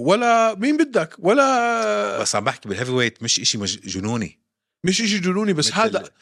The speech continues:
Speaker 2: مثل لو كان لايت ويت
Speaker 1: بس
Speaker 2: مثلًا.
Speaker 1: هذا أكبر مقاتل في الف-، في المنظمة. ما فيش حد أكبر منه عم بيلعب.
Speaker 2: مم.
Speaker 1: طب لإمتى؟ تعرف مين كان قبله؟ يمكن؟
Speaker 2: لا، بالمنظمة، قصدي بالهيفي ويت قصدي.
Speaker 1: يمكن كان روميرو.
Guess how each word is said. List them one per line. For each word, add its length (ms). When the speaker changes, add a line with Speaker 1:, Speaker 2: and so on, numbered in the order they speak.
Speaker 2:
مثل 180
لو 280
كان 220
لايت 260
ويت 140
Speaker 1:
بس 220
Speaker 2:
مثلًا. 160
Speaker 1:
هذا 280
أكبر 400
مقاتل 760
في 140
الف-، 260
في 100
المنظمة. 680
ما 80
فيش 280
حد 140
أكبر 220
منه 240
عم 100
بيلعب. 300
Speaker 2:
مم. 240
Speaker 1:
طب 120
لإمتى؟ 380
تعرف 240
مين 100
كان 180
قبله؟ 280
يمكن؟ 280
Speaker 2:
لا، 180
بالمنظمة، 720
قصدي 220
بالهيفي 280
ويت 180
قصدي. 140
Speaker 1:
يمكن 180
كان 480
روميرو. 440